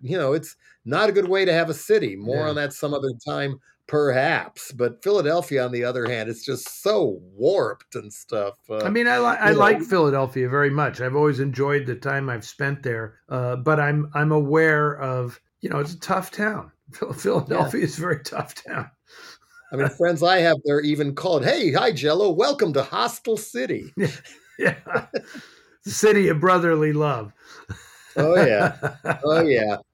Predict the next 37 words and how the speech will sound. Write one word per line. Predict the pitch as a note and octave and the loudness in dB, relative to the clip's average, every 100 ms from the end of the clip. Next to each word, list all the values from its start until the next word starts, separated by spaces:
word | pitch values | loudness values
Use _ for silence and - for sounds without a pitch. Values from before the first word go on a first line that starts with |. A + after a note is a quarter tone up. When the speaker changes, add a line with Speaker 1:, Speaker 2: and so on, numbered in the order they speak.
| - | 0
Speaker 1:
Well, | D#3+ | 2
at | D3+ | 2
some | - D4+ F#4 E4+ | 2 2 2 -2
point, | - G#3 E3+ D3+ D3+ E3 | 2 4 6 6 4 2
you | D3+ D#3 | 0 2
weren't | D#3+ A3+ D4+ D4 | 2 0 -2 0
just | A3+ D#3+ D3 | 0 0 0
writing | D3+ F3 F3 D#3+ | 2 2 2 -4
for | - C#3+ | -4 -6
trade | - - E3+ G3 F#3+ E3 | -6 -2 0 4 2 2
mags | C3+ B2 A#2 A2 A2 G#2+ - | -2 -2 0 0 -2 -4 -8
and | B2 A#2 | -8 -8
started | - - D3+ F#3 G3 F3 C3 | -10 0 2 4 2 0 -2
maybe | C#3+ D#3 D3+ D3+ D3 | 0 0 0 -2 -6
to, | C3+ | -12
s-, | B2 - _ _ - | -14 -18 _ _ -10
the, | C#3 C#3+ C#3 C3+ | -8 -4 -4 -4
the, | C#3+ | -4
I | C#3+ | -2
guess | C#3 F#3+ - | 0 0 0
I'm | D3 | 0
gonna | C3+ | 0
jump | B2+ D3 D3+ D3+ | -2 -2 -2 -2
next | C3 D3 D3 | -2 -2 -4
'cause | C#3+ A#2+ | -4 -2
I | |
don't | C3 | -2
know | C#3+ | 0
where | C#3 | 0
else | C#3 - | -2 -4
to | G#2+ | -6
go | C#3 | -4
and | C3+ | -4
what | C3+ | -6
created | - C#3 F3+ E3+ | -4 -4 -2 -2
you | C3+ C3 C3 - - _ - | -2 -2 -4 -8 -20 _ 2
with | C#3 D3+ - | 4 4 -2